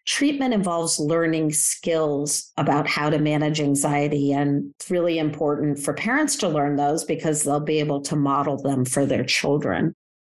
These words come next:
And there's a similar question with children. Are the fears or anxiety that my little one is feeling, is this typical? Or is this concerning? And one thing I will share is, as an <laughs> early childhood mental health person,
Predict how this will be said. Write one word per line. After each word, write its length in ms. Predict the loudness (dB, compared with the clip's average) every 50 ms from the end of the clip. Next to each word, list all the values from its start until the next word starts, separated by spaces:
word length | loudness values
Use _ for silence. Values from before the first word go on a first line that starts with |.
| _ _
And 160 | -2 0 0
there's 220 | 2 0 0 0
a 60 | 0 0
similar 580 | -2 -2 0 0 0 2 2 0 0 -2 -2
question 580 | -2 -2 -2 -2 -2 -2 -2 0 0 0 0 2
with 200 | 0 0 -2 0
children. 720 | -4 -4 -2 0 0 0 0 0 0 0 0 -2 -4 -8 -6 -4
Are 280 | 0 0 0 0 0
the 140 | 0 -2 -4
fears 540 | -4 -2 -2 0 0 2 0 0 0 0 0
or 80 | 0 0
anxiety 580 | 0 0 0 0 2 2 2 2 0 0 -2 0
that 220 | 0 0 0 2
my 220 | 0 0 2 2
little 320 | 2 2 2 2 0 0 0
one 200 | 0 0 2 2
is 200 | 0 -2 -4 -2
feeling, 340 | 0 0 2 2 2 2 0
is 240 | 0 -2 -2 0
this 340 | 0 0 0 2 0 -2 -4 -4 -10 -18 -20 -20 -20 -20 _ _ _ _ _ _ _
typical? 720 | -2 0 0 2 0 -2 -2 0 0 0 0 0 -2 -4 -8 _ _ _ _ _ _ _ _
Or 320 | 0 0 2 0 0 0
is 260 | -2 -2 -2 -2 0
this 220 | -2 0 -2 -2 -4
concerning? 840 | -2 -4 -2 -2 -2 -2 0 0 0 0 0 0 0 -2 -4 -4 -8 -14 -14 -14 -16 -16 -10 _
And 180 | -4 -2 0 0
one 220 | 0 0 0 0
thing 440 | -2 -2 -2 0 0 0 0 -2 -2 -2
I 180 | -2 0 0 0
will 260 | 0 0 0 0 0
share 600 | 0 -2 -2 -2 0 2 2 2 0 0 -2 -2
is, 440 | -2 0 0 0 0 0 0 -2 -2
as 280 | 0 0 0 0 0 -2
an 340 | 0 0 0 0 -2 -4 -4
<laughs> 40 | -2
early 300 | -2 0 0 0 0 -2
childhood 480 | -2 0 0 0 0 0 -2 -2 -2
mental 240 | 0 0 0 0 -2
health 340 | 0 0 0 0 0 -4 -12
person, 640 | -4 -2 0 0 0 0 0 0 2 0 0 -2